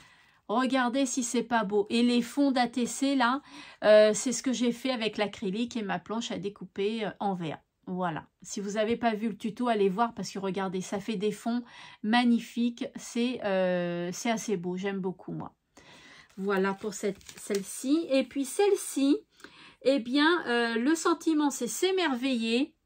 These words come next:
Et c'est, euh, le thème, les papillons. Alors, le papillon, euh, en relief, celui-ci,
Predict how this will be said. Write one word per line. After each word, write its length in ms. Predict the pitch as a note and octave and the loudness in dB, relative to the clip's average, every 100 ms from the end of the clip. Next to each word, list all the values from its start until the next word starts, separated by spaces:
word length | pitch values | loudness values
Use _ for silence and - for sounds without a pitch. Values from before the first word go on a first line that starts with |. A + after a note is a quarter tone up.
| _ _ _ _ - - - - _ - | _ _ _ _ -20 -20 -20 -20 _ 0
Et 200 | C#4+ C#4 | 2 2
c'est, 560 | - - D#4+ E4+ - B3 | 0 0 2 0 0 4
euh, 380 | B3 A#3+ A#3+ | 6 8 6
le 240 | A#3+ A#3+ A#3+ | 6 2 2
thème, 260 | D#4+ F4 | 4 4
les 260 | E4 C#4 F4+ | 4 4 4
papillons. 540 | F4+ E4 D4 A#3+ F3+ E3+ _ _ _ _ _ _ _ _ _ - - | 4 2 2 0 -4 -8 _ _ _ _ _ _ _ _ _ -8 -2
Alors, 280 | G#3+ F#3+ G3+ | 0 0 0
le 220 | A#3 C#4+ | 2 2
papillon, 880 | - D#4+ D4+ D#4 D4+ D4 D4+ D4 C4+ _ | 4 2 4 4 6 4 4 4 2 _
euh, 800 | A3 A3+ G#3+ G3+ G3+ F#3+ F#3+ F#3 - | 4 6 8 6 6 6 6 2 4
en 180 | D4+ D4 | 4 6
relief, 480 | C#4+ A#3+ A3+ A#3+ | 4 2 -2 -2
celui-ci, 840 | - - D4 C4 A#3+ - C4 C#4 | -4 0 0 2 -2 -2 0 0